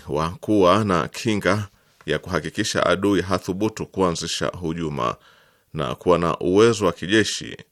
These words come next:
silaha za kuaminika na vikosi imara vya ulinzi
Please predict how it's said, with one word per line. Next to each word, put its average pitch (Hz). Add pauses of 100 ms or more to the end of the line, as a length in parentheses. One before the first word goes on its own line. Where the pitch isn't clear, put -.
silaha 98
za 82
kuaminika 87 (400)
na 73
vikosi 85
imara 92
vya 76
ulinzi 78